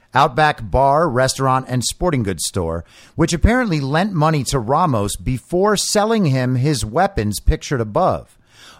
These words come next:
Oasis Outback L L C apparently has received substantial funding from the Small Business Administration in the amount of three hundred forty-two thousand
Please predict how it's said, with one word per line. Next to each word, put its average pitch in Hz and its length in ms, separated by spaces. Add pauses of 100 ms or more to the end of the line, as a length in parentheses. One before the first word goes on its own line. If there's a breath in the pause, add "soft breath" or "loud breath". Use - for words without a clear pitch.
Oasis 175 500
Outback 151 560
L 143 160
L 175 140
C 127 240
apparently 147 560
has 120 220
received 120 440
substantial 180 840
funding 120 600 (340 loud breath)
from 190 200
the 196 80
Small 202 400
Business 196 500
Administration 104 880 (280 loud breath)
in 160 160
the 165 120
amount 170 400
of 123 100
three 214 340
hundred 175 280
forty-two 170 540
thousand 139 640